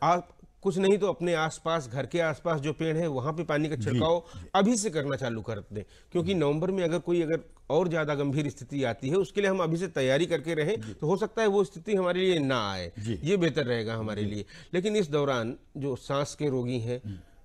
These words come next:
Speaker 1: जो अस्थमा, दमा जिन लोगों के हैं, या हमारे बुजुर्ग, या हमारे जो छोटे बच्चे
Speaker 2: जी।
Speaker 1: हैं, कोरोना का असर आपको लगता है ठंड में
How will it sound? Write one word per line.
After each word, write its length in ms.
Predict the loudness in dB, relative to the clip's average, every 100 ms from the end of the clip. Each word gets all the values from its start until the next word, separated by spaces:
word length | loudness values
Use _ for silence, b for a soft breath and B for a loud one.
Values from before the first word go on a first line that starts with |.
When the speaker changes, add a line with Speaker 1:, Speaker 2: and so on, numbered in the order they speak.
| -20 -20 -8 -2
Speaker 1:
जो 140 | -2
अस्थमा, 500 | -2 -6 -4 0 0
दमा 380 | 2 2 0 -2
जिन 160 | -4 -2
लोगों 240 | 0 -2
के 120 | -2 -2
हैं, 320 | -2 -4 -4
या 280 | -2 0 2
हमारे 280 | 0 -2 -2
बुजुर्ग, 340 | 0 0 0 -2
या 160 | -4 -2
हमारे 280 | 0 -2 0
जो 120 | -2
छोटे 360 | -2 -6 -6 -6
बच्चे 260 | -8 -10
Speaker 2:
जी। 120 | -10 -10
Speaker 1:
हैं, 140 | -14 B B B -6
कोरोना 320 | 0 2 2
का 160 | 2 0
असर 240 | 0 0
आपको 260 | 0 -2 -4
लगता 260 | -2 0
है 120 | 0
ठंड 260 | 0 0 0
में 260 | 0 -2